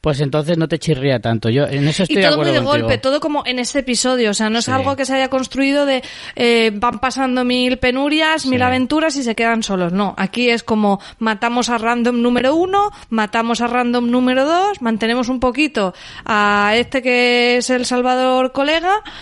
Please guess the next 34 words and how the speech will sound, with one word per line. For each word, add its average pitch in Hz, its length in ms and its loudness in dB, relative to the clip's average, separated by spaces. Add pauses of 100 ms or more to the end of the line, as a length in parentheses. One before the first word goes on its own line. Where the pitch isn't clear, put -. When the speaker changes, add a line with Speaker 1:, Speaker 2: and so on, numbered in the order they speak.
(240)
Speaker 2:
mm, 240 280 4
pero 240 200 2
al 220 100 0
final 240 300 0
lo 247 100 0
tenemos 254 240 -4
que - 80 -4
abandonar 262 480 0
para 277 220 -2
que 311 280 -2
se 240 200 -6
queden 226 480 0 (220)
solos. 208 400 -2
No 220 120 2
sé, 214 200 -2
me 202 100 0
parece 202 300 -2
Speaker 1:
Mm. - 20 0
Speaker 2:
un 214 60 -2
poco, 220 260 -2
pues 170 220 -6
eso, 170 160 -6
un 170 40 -4
poquillo 180 300 0
forzado. - 340 -6
Speaker 1:
Aparte 160 300 0
que 180 140 -2
yo 180 80 2
Speaker 2:
Pero - 120 4
Speaker 1:
creo 302 100 2
Speaker 2:
¿qué - 40 -6
te - 0 -
Speaker 1:
que 330 80 0
Speaker 2:
ha - 20 4